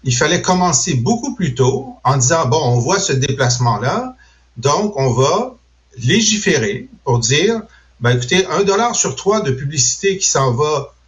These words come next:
dans les, dans, sur les plateformes, ben, on le, on le, on le prend puis on le redonne aux médias. »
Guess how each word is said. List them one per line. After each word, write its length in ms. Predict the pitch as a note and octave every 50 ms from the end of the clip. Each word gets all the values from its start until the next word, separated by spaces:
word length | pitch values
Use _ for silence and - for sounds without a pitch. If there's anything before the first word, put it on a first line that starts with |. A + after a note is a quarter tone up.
| _ _ G#2+ G#2 -
dans 160 | C3+ C3+ C3+
les, 260 | C3 B2+ B2 A#2+ A2
dans, 180 | G#2+ B2 A#2 -
sur 200 | - - C3 B2+
les 100 | C3 B2
plateformes, 580 | - A#2+ A#2 B2 - D3 E3+ A3 C4 C4 A3
ben, 280 | - C3+ C3 C3 B2+ - -
on 120 | C3 C#3+
le, 360 | C#3 C3+ C3 A#2+ A#2 A#2 B2+ - -
on 120 | B2+ C3+
le, 420 | B2+ B2 A#2+ A2+ G#2 G2+ G2+ G2 - - - _ _
on 140 | - B2+ E3+
le 100 | F#3+ -
prend 400 | - - F#3 F3 - - - - _ _
puis 140 | - C#3 C3+
on 100 | C#3 C#3
le 80 | C3
redonne 340 | B2 D3 E3 E3 G#3+ A#3 A#3
aux 120 | A3+ G#3
médias. » 420 | G3+ G3+ F#3+ F#3 G3 F#3+ - -